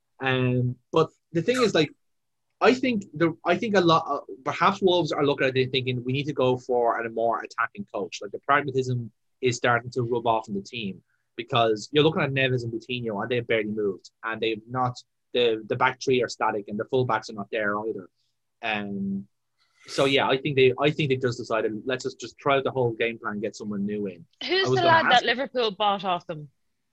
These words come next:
Speaker 1: Uh, uh, Keanu Hoover?
Speaker 2: No, didn't, didn't Liverpool buy, like, a lad from them, and he's
Speaker 1: Oh, Jota.
Speaker 2: No?
Speaker 1: Sorry, yeah, yeah. Sorry, I heard,
Speaker 2: Yeah,
Speaker 1: just heard
Speaker 2: they
Speaker 1: the
Speaker 2: never,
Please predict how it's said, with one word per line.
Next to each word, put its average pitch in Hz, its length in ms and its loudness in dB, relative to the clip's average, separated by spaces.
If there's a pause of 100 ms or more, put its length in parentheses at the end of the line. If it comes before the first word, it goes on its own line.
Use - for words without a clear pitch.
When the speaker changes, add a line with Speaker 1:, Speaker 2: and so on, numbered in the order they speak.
(760)
Speaker 1:
Uh, 143 520 4 (1600)
uh, 131 140 2
Keanu 160 400 2
Hoover? 196 300 0 (1120)
Speaker 2:
No, 208 520 -6
didn't, 285 340 -10
didn't 370 240 -4
Liverpool 359 520 -2
buy, 330 220 4
like, 320 340 -2
a 269 80 -2
lad 302 380 0
from 302 180 -6
them, 302 260 -10 (100)
and 254 300 -6
he's 254 280 -8 (640)
Speaker 1:
Oh, 202 80 8
Jota. 285 340 6
Speaker 2:
No? 95 60 -2
Speaker 1:
Sorry, 240 280 4
yeah, 143 260 4
yeah. 120 200 2
Sorry, 131 400 2
I 135 140 -2 (220)
heard, 147 200 -2
Speaker 2:
Yeah, 320 60 8
Speaker 1:
just 233 120 6
heard 277 100 2
Speaker 2:
they 330 100 6
Speaker 1:
the 359 100 6
Speaker 2:
never, 339 420 4